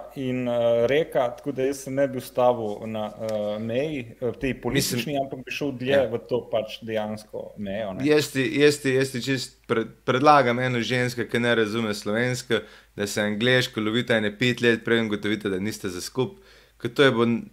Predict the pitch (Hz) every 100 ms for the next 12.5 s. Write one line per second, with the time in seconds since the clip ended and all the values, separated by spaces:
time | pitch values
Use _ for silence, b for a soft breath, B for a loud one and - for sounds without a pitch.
0 | _ - 131 98 107 92 101 95 85 -
1 | - 87 104 95 90 90 95 87 87 90
2 | 82 76 - _ b b b b b b
3 | b - 120 123 123 147 226 220 143 139
4 | 117 165 214 190 147 139 135 127 139 185
5 | 190 180 147 - - 202 196 151 139 -
6 | 170 131 - 147 156 143 - 117 110 156
7 | 160 127 110 120 139 - 143 156 143 127
8 | 139 135 127 123 127 127 104 135 110 135
9 | 131 127 123 139 147 135 - 117 120 131
10 | 131 113 110 120 110 104 104 113 117 110
11 | 117 123 135 135 110 110 110 107 120 131
12 | 127 - 113 135 170